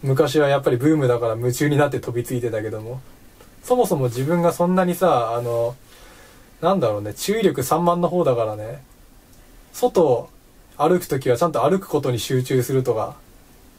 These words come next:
まあ、そっちの方になったね。<laughs> ながらはやっぱり良くないよ。ちょっと発達障害寄りだからね。うん。そんなこん-、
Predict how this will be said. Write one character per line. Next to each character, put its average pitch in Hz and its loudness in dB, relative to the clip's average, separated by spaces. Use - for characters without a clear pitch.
ま 139 -4
あ、 - -2
そ 151 0
っ - -2
ち 180 -2
の 180 2
方 180 2
に 123 -2
な 117 0
っ - -6
た 110 -8
ね。 - -14
<laughs> 117 0
な 135 2
が 190 4
ら 196 4
は 196 4
や 185 2
っ - -6
ぱ 196 -4
り 143 -2
良 156 0
く 139 -8
な 123 -2
い 110 -6
よ。 - -12
ち 151 -4
ょ 135 -4
っ - -4
と 127 -4
発 147 0
達 147 0
障 147 2
害 135 4
寄 135 4
り 131 2
だ 127 4
か 117 -4
ら 107 -8
ね。 131 -10
う - -8
ん。 117 -12
そ 156 -4
ん 160 0
な 165 2
こ 175 0
ん-、 190 -4